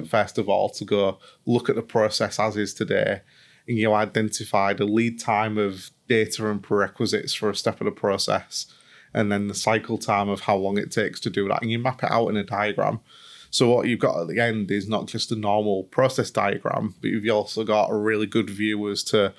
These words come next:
Speaker 2: how long each individual part takes and what it's waiting for. Why that approach works really well for any process in any organisation, regardless of what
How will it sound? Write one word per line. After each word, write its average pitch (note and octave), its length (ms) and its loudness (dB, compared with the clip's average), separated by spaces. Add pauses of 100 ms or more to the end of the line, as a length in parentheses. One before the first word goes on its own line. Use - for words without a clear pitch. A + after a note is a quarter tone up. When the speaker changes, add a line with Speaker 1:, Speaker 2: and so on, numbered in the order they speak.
(260)
Speaker 2:
how A2+ 200 2
long G#2+ 300 0
each - 240 -4
individual G#2 640 -4
part G2+ 320 0
takes A2+ 500 0
and A2 160 -4
what G#2+ 220 -2
it's - 140 -8
waiting A2 400 0
for. - 340 0 (1000)
Why C3 260 6
that - 120 0
approach A#2+ 440 0
works - 260 0
really A#2 280 0
well A2 300 2
for G2+ 320 2 (280)
any B2 460 2 (240)
process B2+ 580 2
in A2 120 -2 (120)
any A#2 200 2
organisation, A2 880 0
regardless G2+ 560 0
of G#2 220 -2
what G#2 260 -2